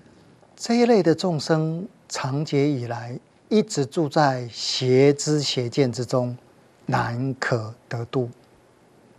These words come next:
而当有情虽然开始熏闻佛法以后，可是心性起伏不定。若是此世的因缘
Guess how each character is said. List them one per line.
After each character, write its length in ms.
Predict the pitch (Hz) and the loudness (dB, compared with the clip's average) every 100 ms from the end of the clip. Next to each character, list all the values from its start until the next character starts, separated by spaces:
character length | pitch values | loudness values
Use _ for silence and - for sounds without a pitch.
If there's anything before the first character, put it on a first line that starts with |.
| _ _ _ _ _ _ _ _ _ - - - - _ _ _ _ - | _ _ _ _ _ _ _ _ _ -20 -20 -20 -20 _ _ _ _ -4
而 100 | 175 | 0
当 220 | 196 226 | 4 6
有 160 | 214 139 | 6 4
情 480 | - 143 135 156 175 | 2 0 2 2 0
虽 240 | - 208 | 4 6
然 220 | 185 156 | 8 6
开 240 | 151 180 170 | 2 2 2
始 340 | - 135 123 | 0 -2 -2
熏 300 | 117 - 175 | -2 2 2
闻 180 | 147 147 | 2 0
佛 180 | 135 139 | 0 -2
法 240 | 131 127 | -2 -6
以 140 | 120 113 | -6 -6
后， 320 | 147 131 123 - - _ _ _ - - - | -2 -2 -4 -14 -20 _ _ _ -20 -20 2
可 140 | 160 | 4
是 320 | - 240 202 - - - | 6 4 4 0 -20 -10
心 400 | - - 269 269 | -4 4 6 6
性 260 | - 240 151 | 4 2 2
起 280 | - 131 | -2 -4
伏 240 | 117 131 165 | -4 -2 0
不 160 | 156 | 0
定。 420 | 143 - 226 165 127 _ _ _ _ _ - _ _ - - - _ | -2 2 2 2 -2 _ _ _ _ _ -20 _ _ -20 -20 -20 _
若 120 | 311 | 4
是 160 | 294 294 | 6 4
此 220 | - 180 | 2 0
世 160 | 151 247 | 2 4
的 100 | 226 | 4
因 260 | 247 247 | 6 2
缘 600 | 240 175 185 196 202 220 | 6 8 8 8 4 2